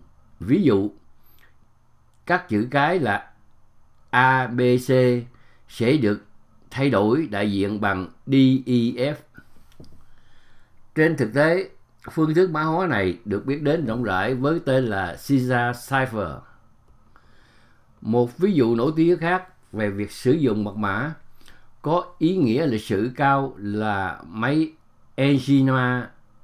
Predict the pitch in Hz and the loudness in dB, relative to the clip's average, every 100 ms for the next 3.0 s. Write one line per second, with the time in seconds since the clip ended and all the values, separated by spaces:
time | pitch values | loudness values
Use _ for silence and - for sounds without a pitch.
0 | - 107 95 90 151 156 131 135 123 85 | -12 -6 -6 -4 -6 -2 0 0 -2 -4
1 | 98 117 113 123 135 117 90 101 180 - | -6 -4 -4 -2 -2 -2 -2 -2 -2 -4
2 | _ - - _ - 127 - 123 120 120 | _ -20 -20 _ -2 -2 -2 -2 0 -2